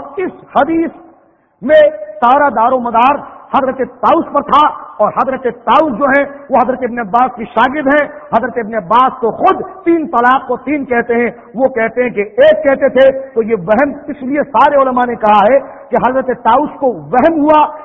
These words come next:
کیونکہ وہ اکیلے شاگرد ہیں، اور حضرت ابن عباس کے ہزاروں شا-، شاگرد کہہ رہے ہیں کہ حضرت ابن عباس جو ہیں وہ تین ہی طلاق کا فتویٰ دیا کرتے تھے۔ تو ہم ہزار کو غلط نہیں، ایک کا وہم کہہ سکتے ہیں، ہم صحابی کو غلط نہیں، ایک کا وہم کہہ سکتے ہیں، اور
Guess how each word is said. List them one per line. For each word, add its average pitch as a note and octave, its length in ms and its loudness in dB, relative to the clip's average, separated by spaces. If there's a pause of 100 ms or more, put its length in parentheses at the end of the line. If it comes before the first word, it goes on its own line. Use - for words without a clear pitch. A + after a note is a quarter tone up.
(100)
کیونکہ C#4+ 240 -6
وہ D#4 240 0
اکیلے F#4 400 -2
شاگرد B3 440 -4
ہیں، E3 80 -8 (120)
اور B3+ 360 0
حضرت C#4+ 220 0
ابن B3+ 220 -2
عباس B3 420 -2
کے B3 60 -4
ہزاروں A3+ 380 0
شا-، - 320 -4
شاگرد A#3+ 420 -2
کہہ A3+ 100 -2
رہے A3 160 0
ہیں B3+ 140 0 (280)
کہ C4 60 0
حضرت C4 280 2
ابن B3 200 -4
عباس A3+ 420 2
جو A#3 60 -2
ہیں A#3+ 120 0 (240)
وہ C4 80 0 (100)
تین D#4+ 180 -2
ہی E4+ 80 -8
طلاق B3 320 0
کا A3 40 -8
فتویٰ G#3+ 280 -2
دیا G3+ 140 0
کرتے G3+ 280 -4
تھے۔ C4+ 440 2
تو A3+ 80 -2
ہم C4+ 140 -2 (180)
ہزار B3 320 4
کو C4 100 -2
غلط B3 220 -2
نہیں، A#3+ 260 -4 (360)
ایک D4+ 260 2
کا C#4+ 60 0
وہم B3+ 280 -2
کہہ G#3+ 200 0
سکتے G#3+ 240 -4
ہیں، A#3+ 140 0 (360)
ہم C#4+ 100 -2
صحابی A#3+ 460 0
کو D4 100 0
غلط B3 240 -2
نہیں، A#3+ 240 -4 (140)
ایک E4 480 0
کا D4+ 100 2
وہم B3+ 180 0
کہہ A#3 120 -4
سکتے A#3 280 -4
ہیں، B3 140 2
اور - 360 -2